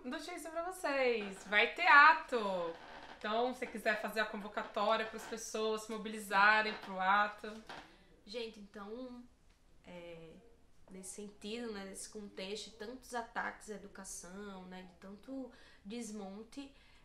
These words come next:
Speaker 2: a gente tá convocando pro dia, agora pro dia treze de agosto, né, mais um dia de greve em defesa da educação e vamos construir atos em todas as capitais brasileiras, em diversas cidades. Então,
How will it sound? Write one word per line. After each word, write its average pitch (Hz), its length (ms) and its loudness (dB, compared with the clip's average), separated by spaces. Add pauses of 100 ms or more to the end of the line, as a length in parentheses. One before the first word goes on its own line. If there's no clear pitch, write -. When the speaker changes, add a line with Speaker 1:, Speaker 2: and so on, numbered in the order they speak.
(120)
Speaker 2:
a 185 160 -6
gente 208 840 -12
tá 214 100 -6
convocando 214 680 -10
pro 220 160 -14
dia, 208 300 -10 (180)
agora 196 320 -8
pro 202 200 -14
dia 202 180 -8
treze 202 320 -14
de 196 100 -10
agosto, 202 680 -6
né, 214 160 -14 (460)
mais 196 280 -2
um 226 140 -8
dia 214 240 -6
de 214 100 -12
greve 196 600 -6
em - 20 -10
defesa 196 400 -14
da 185 80 -10
educação 185 720 -12
e - 40 -4
vamos 208 220 -16
construir 220 480 -12
atos 220 680 -6 (600)
em 202 140 -20
todas 226 300 -2
as 233 120 -12
capitais 196 420 -12
brasileiras, 185 840 -12
em 185 100 -16
diversas 190 520 -10
cidades. 180 580 -8
Então, 180 240 -18